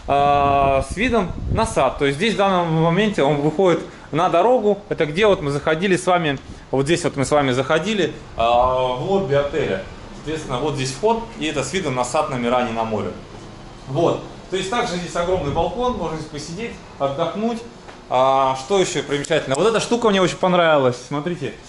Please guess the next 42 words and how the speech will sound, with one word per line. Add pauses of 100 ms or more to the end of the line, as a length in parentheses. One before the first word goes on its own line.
(120)
здесь
можно
сидеть,
отдыхать,
заниматься
какими-то
своими
делами. (240)
Опять
же,
как
говорил, (300)
а,
посерфить
в
интернете.
Очень
круто
и, (140)
блин,
прикольно
номера,
мне
очень
нравится. (260)
Но
себе
же
ничего
нету
там
потёртого, (800)
а,
соответственно,
ободранного
чего-либо.
Ну,
отель
новый,
что
здесь
говорить.